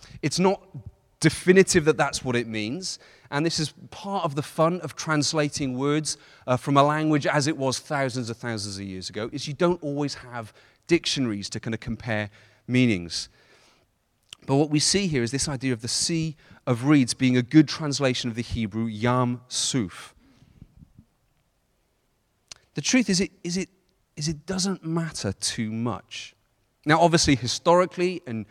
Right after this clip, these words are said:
geographically, of course it matters. It's interesting, and, and there are plenty of theories. You've got the, this one here is one of the prob-, is probably one of the more, um, commonly accepted routes of E-, of Israel out of Egypt. They kinda cross somewhere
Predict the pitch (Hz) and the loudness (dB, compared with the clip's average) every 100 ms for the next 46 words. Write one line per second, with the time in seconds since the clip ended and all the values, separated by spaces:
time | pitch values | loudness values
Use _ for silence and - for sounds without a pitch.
0 | - - 123 143 - 160 190 - 175 110 | -16 -2 4 4 6 4 4 0 -4 -4
1 | 131 131 - 247 254 - 160 127 90 110 | -6 -8 -8 -6 -4 -4 -6 -10 -12 -10
2 | 117 - 202 208 - 196 202 202 - - | -10 -10 -8 -8 -8 -8 -6 -8 -12 -20
3 | - - 156 170 165 170 165 - 214 214 | -10 -2 0 2 6 6 6 2 2 4
4 | - 202 180 - 220 202 131 131 143 190 | 2 -4 -6 -4 -2 0 0 -2 -4 -4
5 | 165 147 147 202 185 175 196 180 160 160 | 0 0 2 2 2 2 2 2 2 0
6 | 143 - 160 151 151 - - 175 151 139 | -2 -4 -6 -6 -8 -6 -2 4 4 4
7 | 139 135 135 131 120 - - _ - 113 | 2 0 0 0 -4 -10 -20 _ -6 -2
8 | 110 107 101 - - - _ _ _ _ | 0 -2 -6 -18 -20 -20 _ _ _ _
9 | - 180 175 156 147 143 - 180 139 139 | 0 4 6 6 4 0 -4 -4 0 0
10 | 135 165 196 - - - 147 123 196 185 | 4 6 6 4 -4 0 -2 0 2 2
11 | 185 135 - - - 190 139 156 147 143 | 4 0 -2 -16 4 6 8 6 4 2
12 | 135 135 135 214 143 113 123 135 131 - | -2 -2 0 0 0 -4 -6 -2 -2 0
13 | 185 185 - 190 170 165 | 2 2 2 -2 0 0